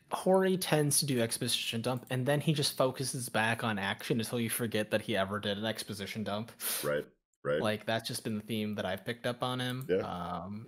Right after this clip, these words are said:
Speaker 2: Got a great
Speaker 1: and
Speaker 2: balance, great composition,
Speaker 1: Yeah.
Speaker 2: great
Speaker 1: Mm-hmm.
Speaker 2: flow for his story.
Speaker 1: So now that we've had this, it's gonna hit the ground running.
Speaker 2: Yeah, I think so too. <laughs> Do you have anything else for Hero this week?
Speaker 1: Oh,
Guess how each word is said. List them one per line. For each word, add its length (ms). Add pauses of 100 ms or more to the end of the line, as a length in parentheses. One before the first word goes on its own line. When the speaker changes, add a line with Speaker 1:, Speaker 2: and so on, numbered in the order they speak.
Speaker 2:
Got 160
a 20
great 140
Speaker 1:
and 60
Speaker 2:
balance, 460 (100)
great 200
composition, 600 (600)
Speaker 1:
Yeah. 60
Speaker 2:
great 160
Speaker 1:
Mm-hmm. 100
Speaker 2:
flow 380 (180)
for 160
his 140
story. 220
Speaker 1:
So 420
now 260
that 160
we've 160
had 320
this, 640 (240)
it's 180
gonna 220
hit 100
the 80
ground 300
running. 260 (500)
Speaker 2:
Yeah, 140
I 40
think 160
so 140
too. 280 (140)
<laughs> 160
Do 160 (440)
you 60
have 80
anything 260
else 160
for 80
Hero 240
this 180
week? 200 (840)
Speaker 1:
Oh, 320